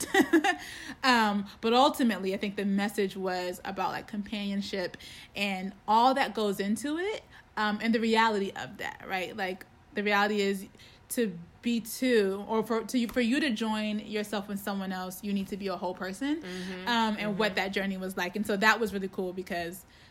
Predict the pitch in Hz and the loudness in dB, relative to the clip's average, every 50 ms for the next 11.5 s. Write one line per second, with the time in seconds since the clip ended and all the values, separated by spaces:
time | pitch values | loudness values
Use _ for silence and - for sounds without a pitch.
0 | - - 214 220 220 214 190 208 - 175 160 - - 196 180 - 185 180 185 180 | -6 -2 2 4 4 4 4 2 0 0 0 0 -4 -8 -6 -4 -4 -4 -2 -2
1 | 180 180 180 180 185 180 180 180 180 175 185 190 - 170 170 - - 196 190 190 | -2 -4 -4 -4 -6 -6 -6 -6 -6 -8 -8 -10 -10 -12 -12 -8 -6 -4 -4 -4
2 | 190 180 185 - 170 110 107 - - - - - 208 190 190 180 190 175 180 180 | -4 -6 -8 -8 -8 -8 -8 -10 -12 -16 -16 -8 -4 -4 -2 -2 -2 -4 -2 -4
3 | 190 196 - - 226 220 - 220 214 - - 277 277 285 302 320 - 175 170 170 | -4 -4 -4 -4 -4 -4 -4 -4 -6 -4 -4 -4 -2 0 0 -2 -2 -4 -4 -4
4 | 165 160 160 160 156 156 160 - - 214 214 202 190 180 170 175 170 - - 196 | -6 -6 -6 -8 -8 -10 -8 -2 0 2 2 4 2 0 -2 -4 -8 -10 -10 -10
5 | - - - - - 277 285 269 226 247 370 466 622 587 480 494 453 392 320 302 | -12 -12 -12 -4 2 6 8 8 8 10 8 8 8 8 8 8 8 8 8 8
6 | 285 277 247 240 233 - - 196 233 214 220 208 196 202 214 226 220 214 220 240 | 10 10 8 8 8 2 0 4 4 6 6 4 4 2 2 2 4 4 2 2
7 | 226 220 226 226 214 233 254 269 247 185 160 170 - - 175 180 208 214 247 226 | 2 -2 -2 -2 -2 0 0 0 0 0 -2 -4 -4 -6 -8 -8 -8 -6 -4 -4
8 | 202 190 165 175 170 160 165 - 170 151 151 156 151 135 - - - 139 147 151 | -4 -4 -6 -6 -8 -8 -8 -10 -12 -10 -8 -8 -8 -10 -10 -10 -10 -10 -10 -10
9 | 143 - 151 151 151 147 147 147 139 135 143 143 139 135 131 131 156 170 190 196 | -12 -12 -12 -10 -8 -8 -8 -8 -10 -10 -12 -12 -10 -10 -10 -10 -8 -8 -8 -6
10 | - 160 165 - - - 165 139 131 135 139 160 151 156 151 147 147 147 139 139 | -6 -8 -8 -8 -12 -14 -12 -10 -10 -10 -10 -12 -12 -12 -12 -12 -12 -14 -14 -16
11 | - 135 - - - - 214 - 151 | -16 -18 -16 -12 -8 -8 -6 -6 -6